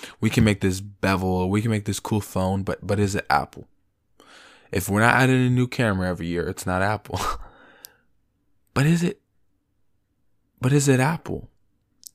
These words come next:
And so I get to this point where I ask, do we even ask the question, "But is it God?" And what I'm going to talk about is I'm going to bring up a couple different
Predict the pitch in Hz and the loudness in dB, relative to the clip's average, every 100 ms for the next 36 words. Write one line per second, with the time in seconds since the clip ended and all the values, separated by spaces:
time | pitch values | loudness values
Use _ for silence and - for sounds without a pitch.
0 | - _ _ - 107 - 113 127 131 120 | -20 _ _ -6 0 2 2 0 0 -2
1 | 110 101 95 - - 92 95 95 - 101 | -2 -6 -8 -8 -6 -4 -2 -2 -2 -2
2 | 107 - - - _ _ _ _ _ - | -4 -8 -18 -20 _ _ _ _ _ -2
3 | 110 139 156 127 101 98 - - - - | 2 4 2 2 0 -2 -6 -14 -14 -4
4 | 101 - - 82 90 - _ _ - - | -4 -4 -6 -8 -8 -12 _ _ -20 -20
5 | - _ 87 92 85 - 80 62 - _ | -20 _ -4 -2 -4 -6 -6 -6 -10 _
6 | _ _ _ _ _ _ _ _ _ _ | _ _ _ _ _ _ _ _ _ _
7 | 107 117 120 156 170 131 120 107 104 95 | 0 2 4 4 2 2 0 0 0 0
8 | 95 101 101 120 131 117 110 98 95 87 | 0 -2 -4 -2 0 0 -2 0 0 -2
9 | - - - 127 - 120 107 - 104 | -6 -8 -6 -4 -2 -2 -2 -4 -8